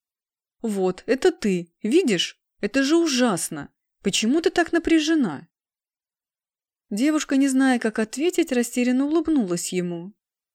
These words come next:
Итальянец причмокнул и, поджав губы, снова помотал головой.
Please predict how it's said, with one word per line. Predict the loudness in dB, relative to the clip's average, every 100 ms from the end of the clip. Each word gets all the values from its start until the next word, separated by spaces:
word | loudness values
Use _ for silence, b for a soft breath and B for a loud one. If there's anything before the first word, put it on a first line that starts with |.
| _ _ -8
Итальянец | -4 -2 0 -2 -2 -4
причмокнул | -6 -4 -4 -4 -4 -6 -12 -12 _ _
и, | -8
поджав | -4 -4 -2 -2 -2
губы, | -4 -2 -2
снова | -2 -2 -2 -2
помотал | 0 0 0 -4 -4
головой. | -4 -2 -4 -4 -8 -14